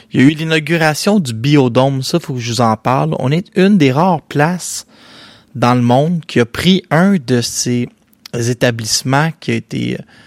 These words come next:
qui a été conçu pour les Jeux Olympiques et qui l'a transformé.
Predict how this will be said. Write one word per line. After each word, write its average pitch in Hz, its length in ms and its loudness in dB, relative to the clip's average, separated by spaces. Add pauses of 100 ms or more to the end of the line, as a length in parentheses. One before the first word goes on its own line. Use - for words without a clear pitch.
(580)
qui - 80 -6
a 120 60 2
été 123 160 -4
conçu 123 480 -2
pour 135 120 2
les 117 120 2
Jeux 127 220 0
Olympiques 120 600 0
et 143 120 -4
qui - 160 -2
l'a 143 120 4
transformé. 143 800 -2